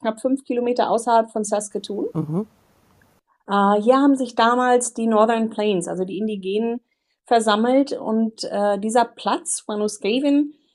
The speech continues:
Speaker 1: haben sie ihn genannt, der versprach ihnen eben Frieden und Harmonie. Das ist, Wanuskewin ist Cree und bedeutet auf der Suche nach innerem Frieden oder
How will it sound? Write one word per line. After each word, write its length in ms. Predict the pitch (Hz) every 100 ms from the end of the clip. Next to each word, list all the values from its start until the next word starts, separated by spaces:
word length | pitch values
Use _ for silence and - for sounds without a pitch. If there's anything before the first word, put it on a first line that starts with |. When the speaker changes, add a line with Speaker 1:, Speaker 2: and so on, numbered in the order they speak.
| _ _ -
Speaker 1:
haben 140 | 254
sie 120 | 247
ihn 200 | 233 247
genannt, 540 | 240 226 233 254 - 214
der 160 | 220
versprach 560 | 220 220 - 196 220 226
ihnen 240 | - 226
eben 340 | - 214 214 208
Frieden 640 | - 214 226 262 262 262
und 480 | 202 202 196 - 196
Harmonie. 560 | 190 180 175 190 277 571 _ _
Das 180 | 208 -
ist, 380 | 208 - - - _ _ _ _
Wanuskewin 460 | - 214 208 247 240
ist 220 | - -
Cree 400 | - 233 262 311
und 100 | 233
bedeutet 400 | 202 190 214 254
auf 120 | 208
der 120 | - 190
Suche 320 | 220 262 214
nach 160 | 196
innerem 420 | - 202 202 190 185
Frieden 600 | - - 208 247 254 233
oder 340 | 185 180 190